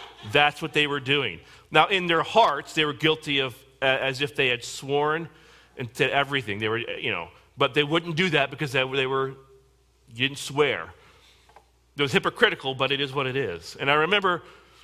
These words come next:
being caught up in all this and looking and seeing this young man and his wife and those two kids in the back, and he was scared to death, white knuckle driving. And then they, we had just left and went on.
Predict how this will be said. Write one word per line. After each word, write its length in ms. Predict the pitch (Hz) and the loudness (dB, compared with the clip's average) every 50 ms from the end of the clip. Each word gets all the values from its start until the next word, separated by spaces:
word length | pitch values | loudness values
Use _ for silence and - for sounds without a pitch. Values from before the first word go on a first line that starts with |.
| _ _ _ _ _ - _ _ _ _ _ _ _ _ _ _ - | _ _ _ _ _ -20 _ _ _ _ _ _ _ _ _ _ -4
being 200 | - 143 147 156 | -2 -2 -2 -2
caught 220 | - - - 180 190 | -2 -2 0 0 0
up 140 | 180 - | -2 -4
in 80 | 160 143 | -4 -6
all 120 | 139 139 | -4 -4
this 200 | 139 143 139 - - | -4 -6 -6 -8 -10
and 180 | - 131 135 143 | -10 -8 -4 -4
looking 400 | 175 202 - - 147 135 139 127 | -4 -4 -4 -6 -8 -8 -6 -8
and 160 | 123 123 117 | -8 -8 -8
seeing 480 | - - - 196 196 156 135 127 117 110 | -8 -6 -4 -2 -2 -2 -2 -4 -6 -6
this 340 | 120 117 113 - - - | -6 -6 -6 -6 -8 -8
young 340 | 127 127 139 147 170 180 160 | -4 -2 0 0 0 -2 -2
man 260 | 147 127 123 123 123 | -2 -2 -2 -2 -2
and 100 | 127 120 | -4 -6
his 160 | 120 120 117 113 | -8 -8 -8 -4
wife 300 | 123 131 127 123 117 - | -2 0 0 -2 -2 -6
and 80 | 120 | -8
those 120 | 113 110 - | -10 -10 -8
two 160 | - 160 151 | -10 -12 -8
kids 240 | - - 147 131 127 | -4 -2 -4 -2 -4
in 40 | |
the 60 | 110 104 | -6 -6
back, 200 | 104 107 - 113 | -6 -6 -6 -8
and 80 | 110 | -8
he 140 | 107 123 127 | -8 -8 -6
was 180 | 110 95 90 - | -6 -8 -8 -8
scared 600 | - - - - 110 104 104 107 110 113 113 113 | -10 -12 -10 -6 -4 -4 -2 -2 -4 -4 -6 -10
to 60 | 117 | -10
death, 300 | 98 104 101 87 82 - | -6 -6 -6 -6 -6 -6
white 260 | 98 101 107 117 117 | -6 -6 -6 -4 -6
knuckle 260 | 113 110 104 - 117 107 | -8 -10 -10 -10 -12 -10
driving. 540 | 104 107 104 107 107 113 120 131 143 143 127 - _ _ - - _ _ _ _ _ _ _ _ _ _ _ _ _ _ _ _ _ _ _ _ _ _ _ _ _ _ _ _ _ - - - | -6 -4 -4 -2 -4 -4 -6 -8 -10 -12 -14 -18 _ _ -20 -20 _ _ _ _ _ _ _ _ _ _ _ _ _ _ _ _ _ _ _ _ _ _ _ _ _ _ _ _ _ -20 -8 -6
And 160 | 113 117 123 | -4 0 0
then 160 | 135 143 143 | 0 0 0
they, 340 | 139 139 143 151 143 139 - - | 0 -2 -2 -2 -4 -8 -10 -8
we 80 | 120 | -8
had 100 | 127 131 | -8 -6
just 180 | 139 143 - - | -8 -8 -8 -6
left 380 | 135 196 208 127 - - - | -4 -4 -4 -6 -8 -12 -12
and 100 | 131 127 | -10 -8
went 140 | 127 135 139 | -8 -6 -6
on. 240 | 156 220 220 - 92 | -8 -8 -10 -14 -16